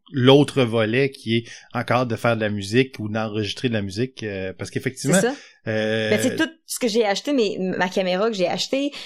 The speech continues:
Speaker 2: euh, les rideaux que j'ai achetés en arrière de moi pour faire un peu de, d'isolement, mais ça, ça m'a permis après de, de mettre ma game de, de capsule vidéo encore meilleure. Avant,
Speaker 1: Mhm.
Speaker 2: c'était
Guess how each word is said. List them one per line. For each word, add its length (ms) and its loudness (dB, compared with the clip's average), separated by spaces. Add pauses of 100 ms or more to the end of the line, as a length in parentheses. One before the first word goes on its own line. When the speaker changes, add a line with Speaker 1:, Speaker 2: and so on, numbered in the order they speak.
(200)
Speaker 2:
euh, 140 4
les 140 0
rideaux 340 0
que 60 -6
j'ai 120 2
achetés 220 -4
en 60 -2
arrière 360 0
de 80 -2
moi 260 -2
pour 180 -4
faire 200 0
un 100 0
peu 240 -2
de, 320 0
d'isolement, 600 -2
mais 100 0
ça, 240 -2 (100)
ça 260 -4
m'a 60 0
permis 360 0
après 280 -2
de, 520 0
de 160 -2 (120)
mettre 300 -2
ma 180 0
game 360 -2
de, 440 0
de 80 0
capsule 420 -2
vidéo 680 0
encore 400 -2
meilleure. 520 2
Avant, 280 2
Speaker 1:
Mhm. 140 0
Speaker 2:
c'était 140 2